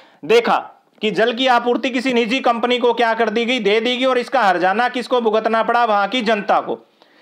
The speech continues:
तो लोकतंत्र के अंदर कोई भी अहितकर गतिविधि अगर होती है तो उसका जो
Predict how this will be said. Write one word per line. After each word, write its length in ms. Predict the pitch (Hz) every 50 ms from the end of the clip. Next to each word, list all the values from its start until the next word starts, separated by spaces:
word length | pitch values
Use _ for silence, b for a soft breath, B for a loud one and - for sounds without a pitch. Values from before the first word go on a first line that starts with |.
| b b b -
तो 80 | 262 269
लोकतंत्र 600 | 247 220 220 220 220 220 262 262 254 294 277 269
के 160 | 277 277 269
अंदर 380 | 262 240 226 226 220 247 269
कोई 300 | 262 - 220 214 220 240
भी 260 | 247 240 285 294 294 285
अहितकर 560 | 240 220 220 214 214 247 - - - 277 269
गतिविधि 540 | 247 254 233 247 247 240 247 247 226 254 247
अगर 220 | 240 220 240 233
होती 380 | 208 190 208 208 - 233 226 202
है 460 | 180 160 156 160 180 240 285 B B B B B B B -
तो 80 | 254
उसका 420 | 247 240 233 226 233 - 294 277 285
जो 180 | 262 285 277